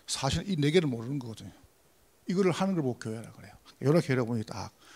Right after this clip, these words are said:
여러분 딱 머릿속에 넣고 한 개씩 한 풀어나가야 됩니다. 자, 오늘 그 알유, 어, 여러분이 지금 이제 전도운동 한 백삼십 개 정도 쭉 이렇게 풀어나간단 말이죠. <clears throat> 풀어나간 중에 가장 중요한 부분이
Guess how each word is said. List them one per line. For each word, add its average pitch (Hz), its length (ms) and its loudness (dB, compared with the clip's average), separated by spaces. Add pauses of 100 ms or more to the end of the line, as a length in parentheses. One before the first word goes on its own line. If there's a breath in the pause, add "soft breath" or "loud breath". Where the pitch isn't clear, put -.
(380 loud breath)
여러분 143 220 4
딱 131 200 -2
머릿속에 139 360 6
넣고 127 540 2 (260 loud breath)
한 - 140 -6
개씩 151 440 -2
한 123 80 0
풀어나가야 104 460 0
됩니다. 101 500 -6 (400 loud breath)
자, 92 420 -6 (360 loud breath)
오늘 185 320 4
그 131 260 2
알유, 160 640 6 (840 soft breath)
어, 127 540 -4
여러분이 180 760 8 (340)
지금 160 340 6
이제 139 280 2 (160)
전도운동 185 580 8
한 147 360 0 (240)
백삼십 185 580 4
개 196 60 0
정도 151 140 2
쭉 147 260 -4
이렇게 131 80 0
풀어나간단 117 540 0
말이죠. 110 340 -4 (160)
<clears throat> 220 180 6
풀어나간 185 440 2
중에 143 180 2
가장 233 400 4
중요한 156 400 4
부분이 131 560 2